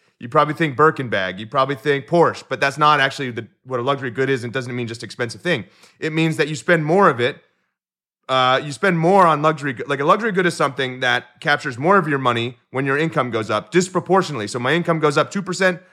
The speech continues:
my expenditure on luxury good go up, goes up five percent, right? Well, on the flip side, when your income goes down, that's the thing that you, you cut, lu-, luxury goods get cut to a higher, uh, degree than, like, other items, especially, like, necessity goods, right?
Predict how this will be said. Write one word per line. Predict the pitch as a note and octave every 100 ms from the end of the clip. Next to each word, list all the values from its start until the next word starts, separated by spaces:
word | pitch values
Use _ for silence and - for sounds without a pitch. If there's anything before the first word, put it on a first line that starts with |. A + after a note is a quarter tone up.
| _
my | C#3
expenditure | C#3 - F3 E3 E3
on | D3
luxury | D3+ D#3 D3+
good | D3 C3+
go | C#3+ C#3+
up, | C#3+ -
goes | C3 C#3+
up | C#3
five | C#3 C3+
percent, | - F2 - _ _ _
right? | - D3
Well, | D#3+ E3 D#3+ -
on | D3 D#3 D3 _
the | C3+
flip | B2 B3+
side, | - C#3+ C#3+ D3
when | D3
your | D3
income | D#3+ D#3+ D3+
goes | C#3+
down, | B2 G3+ F3+ C3 C#3 - _ _ _ _ _
that's | D#3+ E3 -
the | E3
thing | F3+ F3
that | D#3
you, | D3+
you | D#3+ D#3+
cut, | D#3 - A3+ A3 - _ _
lu-, | C3+ -
luxury | C#3 F3 F3 F3
goods | C3+ C#3+
get | B2 C#3+ -
cut | - G#3+ - _ _ _
to | - C#3
a |
higher, | C3 C3+ B2+ - - -
uh, | B2
degree | A#2 B2+ D3 C3+
than, | A2 A#2 A2+ A#2 -
like, | A#2+ A#2 A2+
other | C#3 C3 B2 A#2 - _ _ _ _ _ _ -
items, | D#3+ E3+ A#2+ A2+
especially, | A#2+ D3+ D3
like, | B2+ B2 C3+
necessity | A#2+ D#3+ D3+ A#2+
goods, | G2+ F2+
right? | G2+ A2